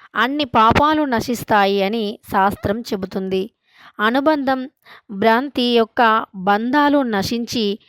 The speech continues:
మరణం తర్వాత మోక్షాన్ని పొందుతారు అని శాస్త్రం మనకు చాలా స్పష్టంగా వివరిస్తుంది. నెలలో రెండుసార్లు ఏకాదశి ఉపవాసం అనేది పాటిస్తారు. ఈ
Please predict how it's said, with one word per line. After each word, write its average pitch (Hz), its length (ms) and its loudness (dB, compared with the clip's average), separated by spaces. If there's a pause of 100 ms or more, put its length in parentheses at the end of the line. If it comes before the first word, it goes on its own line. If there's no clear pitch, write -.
(220)
మరణం 226 480 0
తర్వాత 254 440 4
మోక్షాన్ని 233 760 -2
పొందుతారు 208 640 -2
అని 220 260 -2 (720)
శాస్త్రం 220 640 2
మనకు 220 400 -2
చాలా 202 480 -2
స్పష్టంగా 214 640 -4
వివరిస్తుంది. 202 760 -6 (300)
నెలలో 302 520 2
రెండుసార్లు 269 720 2 (200)
ఏకాదశి 233 600 -2 (240)
ఉపవాసం 240 720 2
అనేది 208 320 -2
పాటిస్తారు. 190 760 0 (640)
ఈ 220 120 -2